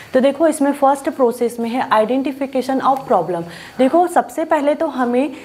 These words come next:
problem का, अ, जो भी problem है ऑर्गेनाइजेशन की, उसको identify करना बहुत ज़रूरी है, Problem का पता होना बहुत ज़रूरी कि प्रॉब्लम है क्या, क्योंकि देखो, जैसी problem होगी उसी के according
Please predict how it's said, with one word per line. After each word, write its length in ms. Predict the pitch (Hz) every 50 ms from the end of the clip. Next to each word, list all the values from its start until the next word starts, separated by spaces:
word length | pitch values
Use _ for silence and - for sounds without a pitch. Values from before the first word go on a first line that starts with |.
| - - -
problem 420 | - 269 240 233 233 277 294 302 302
का, 160 | 302 320 320
अ, 400 | 320 240 - 240 247 240 240 233
जो 180 | 226 208 254 254
भी 120 | 269 302
problem 440 | 262 269 285 247 226 233 269 285 285
है 120 | 269 262
ऑर्गेनाइजेशन 800 | 269 - 208 220 226 226 247 247 254 262 233 269 262 - 262 247
की, 160 | 233 240 226 -
उसको 320 | 185 240 - - 320 311
identify 680 | 285 220 196 190 208 214 214 233 240 - 262 254 254
करना 260 | 254 262 247 240 247
बहुत 260 | 254 226 233 240 240 214
ज़रूरी 360 | 233 240 220 233 233 202 220
है, 180 | 226 240 240 240 - - - - - -
Problem 380 | 262 247 240 226 285 294 294
का 100 | 285 311
पता 300 | 302 311 240 214 - 254
होना 260 | 262 262 269 262 277 277
बहुत 320 | 226 233 220 247 247 214
ज़रूरी 340 | 247 240 240 240 226 269 262
कि 120 | 262 294
प्रॉब्लम 460 | 285 - 254 233 226 226 247 262 262
है 280 | 247 - - 233 277 294
क्या, 220 | 285 - 202 - - - - - - - -
क्योंकि 280 | 302 302 302 294 349
देखो, 220 | 320 311 320 349 339
जैसी 400 | 240 247 226 220 220 - 294 320
problem 420 | - 302 269 240 220 254 247 247
होगी 260 | 233 247 233 254 311
उसी 420 | 247 - - 254 247 - 320 330 320
के 380 | 320 - 339 320 - - 240
according 500 | 233 240 226 220 214 214 220 262 294 311